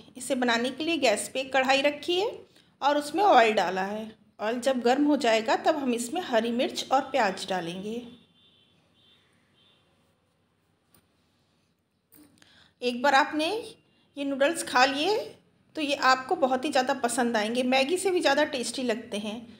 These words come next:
रमपम के पैकेट इस प्रकार से होते हैं, इन्हें हम कैंची की मदद से काट लेंगे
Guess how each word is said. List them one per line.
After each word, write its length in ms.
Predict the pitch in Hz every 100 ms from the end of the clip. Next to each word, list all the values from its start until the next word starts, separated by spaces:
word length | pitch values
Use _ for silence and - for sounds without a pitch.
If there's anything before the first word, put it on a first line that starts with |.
| - _ _
रमपम 380 | 262 285 320 349
के 100 | 370
पैकेट 380 | 370 262 285 294
इस 120 | 269
प्रकार 340 | - 262 247 247
से 140 | 302
होते 280 | 277 247 311
हैं, 180 | 330 523 - _ _ _ _ _ _ _ - _ _ _ _ _ _ _ _ _ _ 254
इन्हें 200 | 262 311
हम 100 | 330
कैंची 320 | 233 208 269
की 120 | 262
मदद 200 | 254 254
से 160 | 254 269
काट 280 | 226 214 247
लेंगे 360 | 302 359 415